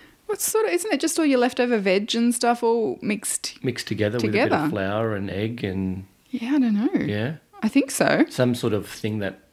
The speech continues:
Speaker 1: Like, binds
Speaker 2: binds
Speaker 1: it?
Speaker 2: it, yeah.
Speaker 1: And then what? Do you bake it?
Speaker 2: I think you fry it.
Speaker 1: Hmm.
Speaker 2: Yeah.
Speaker 1: See, for me, I always, mm, like, I grew up eating mashed veggies a lot. Like,
Speaker 2: Yeah.
Speaker 1: that was a, that was our scratch it at home when
Speaker 2: Well,
Speaker 1: I was growing
Speaker 2: it's,
Speaker 1: up.
Speaker 2: it's basically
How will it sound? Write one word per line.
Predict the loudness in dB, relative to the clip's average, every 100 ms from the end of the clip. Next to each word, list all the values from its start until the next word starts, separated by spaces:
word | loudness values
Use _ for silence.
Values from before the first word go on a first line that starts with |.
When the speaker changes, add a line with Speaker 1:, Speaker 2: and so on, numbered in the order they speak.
| _ _ _ -20 -20 -12 -10 -4
Speaker 1:
Like, | -4 -4 -6
binds | -4 -2 -2
Speaker 2:
binds | -2 -4
Speaker 1:
it? |
Speaker 2:
it, | -6 -12
yeah. | -8 -2
Speaker 1:
And |
then | -2 0
what? | -2
Do | -2
you | -2
bake | 0 0 2
it? | 0 0 -6 -20 -20 -20 -20 -12
Speaker 2:
I | -2
think | 0 0
you | -2
fry | 2 2 4
it. | 0 -2 -14 -20 -20 _ _ _ -6
Speaker 1:
Hmm. | -2 0 -2 -4 -10 _
Speaker 2:
Yeah. | -4 -2 0
Speaker 1:
See, | 0
for | 2
me, | 2
I | 4
always, | 4 2 2
mm, | 0 0 0
like, | -2 0
I | 0
grew | 2 2
up | 2 0
eating | 0 2 2 2
mashed | 0 0 -2
veggies | -2 0 0
a | 2
lot. | 2 2 0
Like, | 0 0
Speaker 2:
Yeah. |
Speaker 1:
that | 2 0
was | 0
a, | 2 2
that | 2 2
was | 4
our | 4 2
scratch | 0 -2 0
it | 0
at | 0 -2
home | 0 2 2 2
when | 2
Speaker 2:
Well, | 2
Speaker 1:
I |
was | 2
growing | 0 2
Speaker 2:
it's, | 0
Speaker 1:
up. | 0
Speaker 2:
it's | -2
basically | 0 0 2